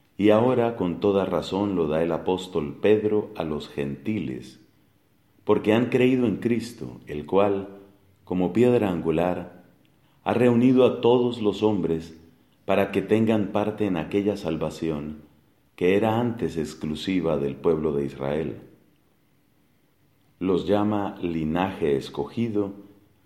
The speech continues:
a causa de su fe, para distinguirlos de aquellos otros que,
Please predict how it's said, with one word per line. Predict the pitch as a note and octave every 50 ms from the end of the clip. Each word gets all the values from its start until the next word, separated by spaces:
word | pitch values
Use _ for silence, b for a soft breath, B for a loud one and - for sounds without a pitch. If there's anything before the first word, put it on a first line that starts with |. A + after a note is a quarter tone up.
| _ _ -
a | F2 F#2+
causa | - C3 C3 C#3 C#3 C#3 C#3 C3
de | G#2+ G#2 G2+
su | - - F2
fe, | - - - E2+ E2 D2+ - - - - - - _ _ _ _ _ _ _ _ _ _ _ -
para | A2+ A2+ A2+ A2
distinguirlos | G#2+ A2 A2 A2 - A#2 A2+ A2 A2 A#2+ B2 B2 B2 B2 A2+ G2
de | G2 F2+
aquellos | E2+ - G2 G2 F2+ G2 F#2 F#2 G2
otros | G2+ G#2 G#2 G#2 - G#2 A2 A2+ A2+ A2+
que, | - - - F2+ D#2 D#2 C#2+ C#2 C2+ B1+ - - -